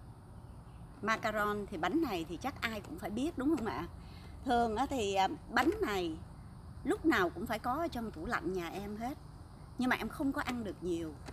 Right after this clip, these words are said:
Một cái thôi à các bạn. Mua thì mua một hộp nhưng mà để dành chứ đâu có ai bán một cái đâu. Mua trong chợ Mỹ đó, mua ở trong, ờ, Sam á.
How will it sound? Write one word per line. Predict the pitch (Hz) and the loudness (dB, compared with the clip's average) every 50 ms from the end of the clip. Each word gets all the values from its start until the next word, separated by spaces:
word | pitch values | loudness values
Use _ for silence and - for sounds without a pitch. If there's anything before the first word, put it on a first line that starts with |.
| - - - - - | -10 -10 -10 -8 -6
Một | 202 202 185 - - | -4 -4 -4 -4 -2
cái | - 233 233 254 311 403 - | -2 -2 0 0 -2 -2 0
thôi | 403 320 233 220 | 0 0 0 0
à | 202 156 | -2 -4
các | - 220 - - | -4 -4 -6 -4
bạn. | 202 - - 175 180 - - | -4 -4 -4 -4 -6 -6 -6
Mua | 214 233 254 269 269 | -2 0 0 2 2
thì | 262 285 | 0 0
mua | 175 202 240 | 0 0 0
một | 247 233 - - | 0 -2 -2 0
hộp | - 202 165 - 320 165 | 2 4 4 4 4 2
nhưng | 226 247 233 | 0 0 0
mà | 208 - | 0 0
để | - - | 0 -2
dành | 247 233 233 202 190 185 185 | 0 2 2 2 2 0 -2
chứ | - 277 | -2 -2
đâu | 302 277 | -2 -2
có | - 294 | 0 2
ai | 262 - 240 | 2 2 2
bán | 233 247 269 320 330 | 2 0 2 2 2
một | 269 - | 2 0
cái | 214 226 262 330 392 | -2 -4 -2 -2 0
đâu. | 370 302 240 240 247 - - - - - - - - - - | 2 2 2 0 -2 -4 -6 -8 -8 -8 -8 -8 -8 -6 0
Mua | 262 277 277 | 2 2 2
trong | 240 262 262 | 4 2 2
chợ | - 208 | 2 2
Mỹ | 170 202 208 165 131 156 269 | 0 0 0 0 0 0 2
đó, | 330 403 392 - - - - | 4 4 4 4 2 -2 -2
mua | 311 247 247 | 0 2 2
ở | 226 | 2
trong, | 262 - 294 247 247 240 240 240 | 4 4 4 4 4 4 2 0
ờ, | 233 226 233 226 226 | 0 -2 -2 -2 -4
Sam | - - 285 269 262 262 254 254 | -2 0 0 0 0 0 0 2
á. | 302 | 0